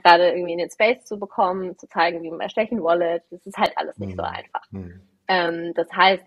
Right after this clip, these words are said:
Speaker 1: eigentlich Frauen. So, und <laughs> das ist auch die Zielgruppe von
Speaker 2: Ja.
Speaker 1: unserem N-F-T-Projekt. Nichtsdestotrotz bin ich, freue mich über jeden Mann. Es ist auch ein Männerprojekt, weil ich glaube,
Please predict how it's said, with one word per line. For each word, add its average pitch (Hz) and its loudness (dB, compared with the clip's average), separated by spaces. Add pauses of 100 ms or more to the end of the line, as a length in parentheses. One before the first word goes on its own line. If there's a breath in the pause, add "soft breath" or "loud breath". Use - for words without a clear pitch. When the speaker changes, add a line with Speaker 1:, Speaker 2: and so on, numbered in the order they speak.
Speaker 1:
eigentlich 170 0 (300)
Frauen. 170 2 (240)
So, - -8
und 190 -6
<laughs> - 0
das 285 8
ist 262 8
auch 220 8
die 233 -4
Zielgruppe 208 -4
von 208 -4
Speaker 2:
Ja. 196 -2
Speaker 1:
unserem 175 -8
N-F-T-Projekt. 185 -8
Nichtsdestotrotz 220 2 (360 loud breath)
bin 214 -2
ich, 196 -6 (180)
freue 226 4
mich 240 -4
über 196 -6
jeden 196 -6
Mann. 202 -2
Es 220 -10
ist - -8
auch 180 0 (480)
ein - -14 (340)
Männerprojekt, 214 -2
weil 180 0
ich - -16
glaube, 175 2